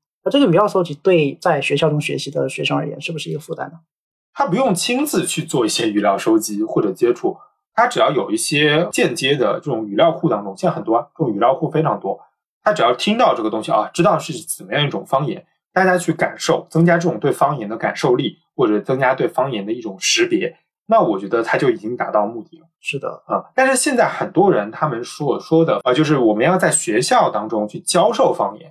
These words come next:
Speaker 2: 就是比如说早上好怎么说，
Speaker 1: 哦。
Speaker 2: 对吧？晚上好怎么说？但是我觉得这样的语言知识并不是学校去承担的，而是在家庭的教育中去发挥作用的。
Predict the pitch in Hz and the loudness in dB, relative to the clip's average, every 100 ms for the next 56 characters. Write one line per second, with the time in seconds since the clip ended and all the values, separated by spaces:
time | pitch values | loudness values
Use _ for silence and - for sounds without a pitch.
0 | _ 170 165 113 117 143 147 147 - 139 | _ 2 2 2 2 4 2 2 2 2
1 | 156 113 120 98 110 131 131 135 139 127 | 2 0 0 -4 -2 2 4 4 2 -6
2 | 120 143 127 117 113 165 156 143 110 107 | -6 0 2 4 4 4 2 2 -2 -4
3 | 139 127 127 - 254 247 202 110 113 143 | 0 0 0 -2 0 2 2 2 2 2
4 | 170 190 131 113 107 101 110 170 180 175 | 4 2 2 -2 -2 -8 -2 0 2 0
5 | - 175 147 - 113 - 98 147 123 127 | -2 -2 -2 -4 -2 -2 -2 0 0 -2
6 | - 98 113 117 113 107 104 160 175 135 | -8 -6 -2 -2 0 0 0 -4 0 0
7 | 110 - 180 240 110 185 131 107 104 104 | 0 0 0 0 -6 -4 0 0 0 -6
8 | 101 - 98 - 131 131 127 160 123 107 | -10 -8 -8 -2 0 2 2 4 4 2
9 | 101 - | -4 -16